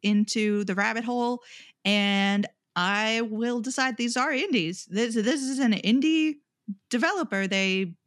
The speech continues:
developed and published it themselves. They are not owned by anybody. They have their independence as of twenty twenty-three, early this year. They are completely independent. It does seem like, uh, the de-,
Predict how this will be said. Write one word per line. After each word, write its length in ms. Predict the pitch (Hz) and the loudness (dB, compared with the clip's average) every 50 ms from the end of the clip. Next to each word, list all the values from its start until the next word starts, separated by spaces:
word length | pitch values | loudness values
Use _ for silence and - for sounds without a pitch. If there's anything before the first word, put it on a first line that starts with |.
| _ _ _ | _ _ _
developed 400 | - 175 175 208 247 262 254 226 | -6 -2 0 0 0 0 0 -2
and 160 | 247 269 285 | -2 -2 0
published 340 | 254 262 262 247 285 - - | 0 -2 -2 -2 -2 -4 -4
it 120 | 262 240 - | -6 -4 0
themselves. 520 | 254 240 247 - 254 269 285 311 294 262 | 0 0 2 2 -2 -2 -2 -2 -4 -4
They 120 | - 196 196 | -4 -2 -2
are 80 | 185 | 0
not 200 | 185 190 185 - | 0 -2 -2 -2
owned 280 | - 214 254 285 269 254 | -2 -2 0 0 0 -2
by 140 | 285 269 269 | -2 -2 -2
anybody. 460 | 262 254 262 262 233 262 254 269 262 247 | 0 0 -2 -2 -2 -4 -4 -4 -4 -4
They 140 | 226 196 190 | -4 -4 -4
have 260 | 180 175 185 180 185 | -2 -4 -4 -4 -4
their 120 | 190 185 | -6 -6
independence 680 | 175 175 170 160 156 - 233 240 233 247 247 233 - | -6 -6 -8 -10 -6 -4 0 0 2 2 0 0 -2
as 180 | 220 214 208 - | -4 -4 -4 -6
of 80 | 180 - _ _ _ - - - _ _ | -12 -14 _ _ _ -20 -20 -20 _ _
twenty 360 | _ - 240 226 240 240 247 254 | _ -2 0 0 2 0 0 -2
twenty-three, 720 | - 262 254 247 240 247 247 240 247 247 247 262 262 254 - | 0 0 2 2 2 0 0 -2 -2 -2 0 -2 -4 -4 -4
early 320 | 214 226 226 233 233 233 226 | -4 -4 -4 -2 -2 -2 -2
this 240 | 233 233 - - | -2 -4 -4 -6
year. 300 | 240 233 240 247 254 247 | -4 -4 -2 -2 -2 -2
They 180 | 226 202 185 185 | -2 -2 -4 -4
are 100 | 170 170 | -4 -6
completely 440 | - 190 185 196 220 - - 220 214 | -4 -4 -4 -4 -4 -6 -4 -4 -2
independent. 540 | 208 196 202 - 240 240 247 254 262 262 - - - - - - - _ - | -2 -2 -2 -2 -2 0 0 0 0 -2 -6 -10 -18 -20 -20 -20 -20 _ -6
It 100 | 185 160 | -4 -2
does 200 | 185 175 185 - | -2 -4 -2 -2
seem 340 | 220 214 214 214 220 214 - _ - | 0 0 2 2 0 -2 -6 _ -6
like, 320 | 208 220 214 202 - _ _ _ _ _ - | -4 -2 -2 -2 -4 _ _ _ _ _ -20
uh, 120 | - - 208 | -20 -14 -6
the 140 | 202 226 240 | -4 -2 -2
de-, 300 | 220 - 254 262 214 | 0 0 0 -2 -2